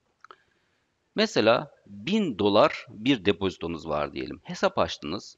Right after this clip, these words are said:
bir gerçek hesap oluşturdunuz. Bin dolar yatırdınız. Bu bin dolar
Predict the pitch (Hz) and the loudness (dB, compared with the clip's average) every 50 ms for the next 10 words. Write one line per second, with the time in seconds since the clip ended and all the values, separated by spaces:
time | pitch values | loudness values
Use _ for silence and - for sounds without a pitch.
0 | _ - 147 131 110 110 107 110 - - 113 98 107 101 - 107 - - 71 78 | _ -6 -6 -4 0 2 2 2 2 -2 -6 -8 -8 -8 -8 -8 -8 -8 -8 -8
1 | - - - 80 78 76 - 73 80 - - - _ _ _ _ _ - - - | -10 -10 -10 -10 -10 -10 -8 -10 -10 -10 -12 -16 _ _ _ _ _ -20 -20 -20
2 | - - _ _ _ _ _ - 101 127 175 190 175 147 107 95 87 101 123 147 | -20 -20 _ _ _ _ _ -10 -4 0 0 0 2 4 4 4 6 6 4 4
3 | - - - _ _ _ _ _ - 95 90 - - 85 73 69 58 50 50 - | 2 -6 -20 _ _ _ _ _ -4 -4 -4 -4 -6 -8 -8 -8 -12 -14 -16 -18
4 | - - _ _ _ - - - _ - 156 202 175 123 139 202 233 226 175 123 | -20 -20 _ _ _ -20 -20 -20 _ -6 -4 -4 -4 -2 -2 -2 0 0 2 2
5 | 113 101 90 101 - - - | 4 4 4 4 2 0 -6